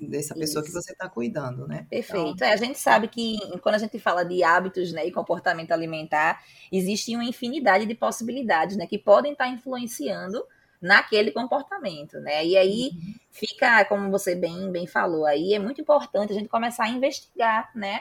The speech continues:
Speaker 2: quais são os po-, as
Speaker 1: Isso.
Speaker 2: possíveis correlações entre essas preferências, né? Exi-,
Speaker 1: Uhum.
Speaker 2: a gente sabe que existem, enfim, vários aspectos que vão,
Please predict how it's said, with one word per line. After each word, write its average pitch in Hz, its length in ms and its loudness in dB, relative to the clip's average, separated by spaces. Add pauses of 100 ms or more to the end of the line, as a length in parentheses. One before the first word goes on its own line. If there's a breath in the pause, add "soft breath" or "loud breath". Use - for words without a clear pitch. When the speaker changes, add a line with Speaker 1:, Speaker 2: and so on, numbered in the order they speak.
(340 soft breath)
Speaker 2:
quais 571 220 0
são - 300 -2
os 170 100 -2
po-, 156 120 2
as - 120 2
Speaker 1:
Isso. - 80 -14
Speaker 2:
possíveis 294 520 -2
correlações 208 1000 -2 (320 soft breath)
entre 196 260 2
essas 190 400 6
preferências, 190 1080 4
né? 185 460 0 (380 loud breath)
Exi-, 180 200 2
Speaker 1:
Uhum. 175 40 4
Speaker 2:
a 170 40 0
gente 190 180 -4
sabe 185 240 8
que 180 640 -2
existem, 175 480 -6 (320)
enfim, 147 560 -12
vários 180 340 2
aspectos 165 640 -4
que 165 200 -8
vão, 151 400 -6